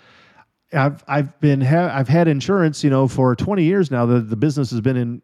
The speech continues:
in place. I've never been able to figure out how this all works. I can't get even my agent to tell me, like, how, how this is calculated, what I can do to fix it. In ten minutes,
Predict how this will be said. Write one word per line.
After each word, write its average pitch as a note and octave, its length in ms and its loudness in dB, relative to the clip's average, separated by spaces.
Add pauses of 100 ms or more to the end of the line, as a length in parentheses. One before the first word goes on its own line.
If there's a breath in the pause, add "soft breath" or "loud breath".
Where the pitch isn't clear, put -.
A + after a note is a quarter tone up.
in A#2+ 200 -6
place. C3+ 380 0 (600 loud breath)
I've D3 180 -2
never F#3 240 0
been D#3+ 120 -2
able C#3 200 -2
to B2 80 -6
figure C#3+ 280 -4
out B2+ 140 -2
how C#3+ 200 0
this C3 180 0
all A2+ 220 0
works. D3+ 500 -2 (460 soft breath)
I A#2+ 120 -4
can't F3 480 -8
get E3 180 0
even D#3+ 220 0
my C#3 140 0
agent D#3+ 380 0
to B2 80 -4
tell F#3+ 280 -4
me, B2+ 200 0
like, A#2+ 200 0
how, D3+ 580 -4
how D#3 220 -4
this C#3+ 200 -2
is A#2 120 -6
calculated, E3 460 0
what C3 180 0
I E3 80 2
can C3 160 -4
do C#3 100 4
to A2+ 60 -2
fix - 320 -4
it. B2 200 -2 (440 soft breath)
In D3+ 140 0
ten G3+ 300 0
minutes, F3 320 0